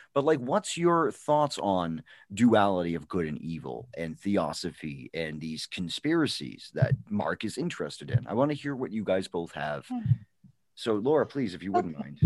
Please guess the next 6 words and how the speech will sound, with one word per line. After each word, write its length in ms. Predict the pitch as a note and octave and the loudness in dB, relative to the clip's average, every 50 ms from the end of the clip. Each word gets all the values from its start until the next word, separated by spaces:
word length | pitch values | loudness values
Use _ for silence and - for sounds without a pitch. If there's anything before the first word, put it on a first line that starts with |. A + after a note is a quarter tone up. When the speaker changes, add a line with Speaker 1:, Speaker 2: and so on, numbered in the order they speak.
| - - - - _ - | 8 8 6 -10 _ -6
Speaker 2:
Y-, 420 | - - B3+ B3 B3 B3+ B3+ B3 - - | -4 2 4 4 4 4 4 2 -2 -6
yeah, 340 | B3+ C#4 D#4+ F#4+ - C4 - - - | -6 -6 -6 -4 -4 -6 -6 -4 2
um, 560 | A#3 C4 C4+ C#4 D4 C#4+ D4 D#4 D4 C4+ B3+ _ - - _ _ _ _ _ _ _ - | 4 6 6 8 6 6 4 2 0 -2 -4 _ -14 -20 _ _ _ _ _ _ _ -16
so 160 | C4+ - - D4 | -14 -6 -2 0
I 80 | C#4+ | 2
guess 460 | B3+ D4+ F#4+ A4+ - - - - - | 4 4 2 2 0 -8 -14 -16 -20